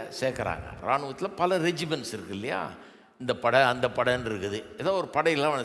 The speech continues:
சேர்க்கறாங்க, ஒரு குரூப். அந்த படை வந்து ஒரு அதிகாரியின் கீழே இயங்குகிறது. அப்ப இந்த இராணுவத்துல சேர்றவன், அவன் அந்த படையில ஒரு அங்கத்தினராக மாறிடுறான். சேர்ந்த பிறகு அந்த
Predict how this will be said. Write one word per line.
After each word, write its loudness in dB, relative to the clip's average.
சேர்க்கறாங்க, -2
ஒரு -6
குரூப். -10
அந்த 2
படை 2
வந்து -4
ஒரு -2
அதிகாரியின் 2
கீழே 0
இயங்குகிறது. -4
அப்ப 2
இந்த 0
இராணுவத்துல -2
சேர்றவன், 0
அவன் 2
அந்த 0
படையில 4
ஒரு 4
அங்கத்தினராக 2
மாறிடுறான். 0
சேர்ந்த 4
பிறகு 2
அந்த -2